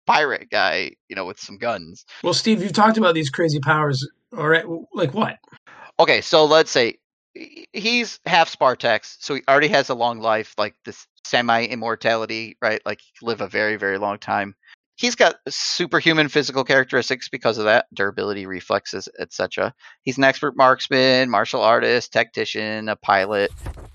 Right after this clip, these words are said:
Speaker 1: Um, he actually has a very extensive knowledge on alien customs and cultures as well. But more worrisome is this, um, Master of the Sun powers that he has.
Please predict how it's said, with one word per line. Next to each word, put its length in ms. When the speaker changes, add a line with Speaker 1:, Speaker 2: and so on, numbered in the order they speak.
Speaker 1:
Um, 340
he 140
actually 240
has 100
a 60
very 180
extensive 340
knowledge 540
on 180
alien 280
customs 640
and 140
cultures 400
as 160
well. 400
But 220
more 380
worrisome 420
is 160
this, 380
um, 280
Master 520
of 280
the 80
Sun 440
powers 380
that 120
he 100
has. 400